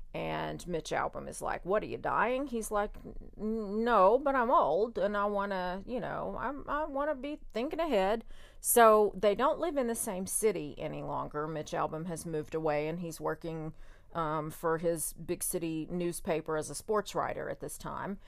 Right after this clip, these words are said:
And, um, he, um, goes back and forth, um,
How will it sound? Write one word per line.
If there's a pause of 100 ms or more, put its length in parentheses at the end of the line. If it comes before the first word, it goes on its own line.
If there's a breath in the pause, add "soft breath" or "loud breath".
(340 loud breath)
And,
um, (220)
he, (580 soft breath)
um, (260)
goes
back
and
forth, (540)
um,